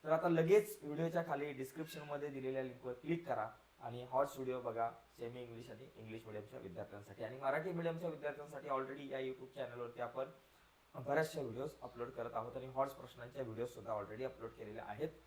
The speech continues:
आणि अजूनही अपलोड करत राहणार आहोत. तर आता तुम्ही व्हिडिओच्या खाली डिस्क्रिप्शनमध्ये दिलेल्या लिंकवरती क्लिक करा आणि आपल्या नवीन चॅनलवरच्या व्हिडिओज बघा सेमी इंग्लिश आणि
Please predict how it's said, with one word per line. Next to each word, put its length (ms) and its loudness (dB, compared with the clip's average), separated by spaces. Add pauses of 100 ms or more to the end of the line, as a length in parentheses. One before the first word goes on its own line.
(320)
आणि 140 -8
अजूनही 380 0
अपलोड 280 -4
करत 240 -4
राहणार 280 -4
आहोत. 220 -4
तर 100 4
आता 220 4
तुम्ही 280 -4
व्हिडिओच्या 360 0
खाली 220 -8
डिस्क्रिप्शनमध्ये 760 -10
दिलेल्या 360 -4
लिंकवरती 440 -8
क्लिक 360 -2
करा 180 4 (440)
आणि 380 -4
आपल्या 240 -4
नवीन 360 2
चॅनलवरच्या 560 -2
व्हिडिओज 360 2
बघा 240 -2
सेमी 420 -4
इंग्लिश 300 -6
आणि 240 -10